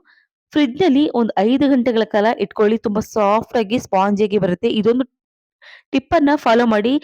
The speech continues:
ಇದು ಹೊರಗಡೆ ಇಟ್ರೆ ಅಷ್ಟೊಂದು ಸ್ಪಾಂಜ್ ಆಗಿ ಬರೋದಿಲ್ಲ. ನೋಡಿ, ನಿಮ್ಗೆ ಬೇಕಿದ್ರೆ ಕೇಸರಿಯ ದಳವನ್ನ ಸೇರಿಸ್ಕೊಂಡ್ರೆ ಸಾಕು. ನಾನಿಲ್ಲಿ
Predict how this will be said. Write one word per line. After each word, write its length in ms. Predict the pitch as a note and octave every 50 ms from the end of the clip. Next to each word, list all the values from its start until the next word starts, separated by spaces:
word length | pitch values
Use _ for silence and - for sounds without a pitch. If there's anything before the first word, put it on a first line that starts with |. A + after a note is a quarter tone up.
| - - - - _
ಇದು 120 | A#3+ B3 B3
ಹೊರಗಡೆ 380 | G#3 G3 G3 G3+ G#3+ C#4 D4+ D4
ಇಟ್ರೆ 260 | B3 - - A3+ B3 C4+
ಅಷ್ಟೊಂದು 400 | - - - - A#3+ A3 G3+ A3
ಸ್ಪಾಂಜ್ 400 | - - - F#3+ G3 G3+ G3 F#3
ಆಗಿ 180 | G3+ F3+ G3 G3+
ಬರೋದಿಲ್ಲ. 420 | E3+ F3+ F3+ F3+ E3+ F3+ F3 F#3+ A3+ D4+ F#4+ - - - - - _ _ -
ನೋಡಿ, 180 | F#3+ G3+ B3 C#4+ C#4+
ನಿಮ್ಗೆ 260 | A#3+ B3 A#3+ A#3 G#3
ಬೇಕಿದ್ರೆ 500 | F3 G#3 A3+ A#3+ A#3 C4 G#3+ F#3+ A#3+ C#4+ D4
ಕೇಸರಿಯ 540 | - - C#4 C#4+ D4+ - D#4 A3 A3 A3+ B3
ದಳವನ್ನ 460 | G#3 G3 F#3 F#3 F#3 F#3 F#3+ F3+ F#3+ A3 B3+ -
ಸೇರಿಸ್ಕೊಂಡ್ರೆ 640 | - G#3+ F#3 F3+ F#3+ - - G3 F3+ E3 F#3 G3+ A#3+
ಸಾಕು. 360 | B3 - F#3+ F3 - _ A3 A#3+
ನಾನಿಲ್ಲಿ 380 | B3+ A3 G3+ G3+ G3 G#3+ A3+